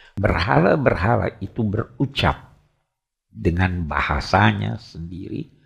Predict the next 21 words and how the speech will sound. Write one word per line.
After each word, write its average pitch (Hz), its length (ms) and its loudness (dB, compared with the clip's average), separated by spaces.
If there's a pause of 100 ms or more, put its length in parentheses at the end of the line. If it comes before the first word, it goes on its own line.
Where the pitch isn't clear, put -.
(420)
"Mereka 113 320 2
tidak - 240 -2
pernah 85 320 0
sembah 87 480 -6
kami." 67 400 -6 (1040)
Padahal 101 320 -2
kan 196 160 -6
kenyataannya 143 640 -2
mereka - 320 -6
sembah 87 400 -4 (160)
tuh. - 60 -20 (580)
Tapi - 240 -2
berhalanya 117 640 2
berkata, - 480 -6 (480)
"Mereka - 240 -6
tidak - 320 -6
pernah 101 240 -6
sembah 101 400 -8
kami." 156 340 -6 (460)
Kenapa 151 480 0
demikian? 101 800 -2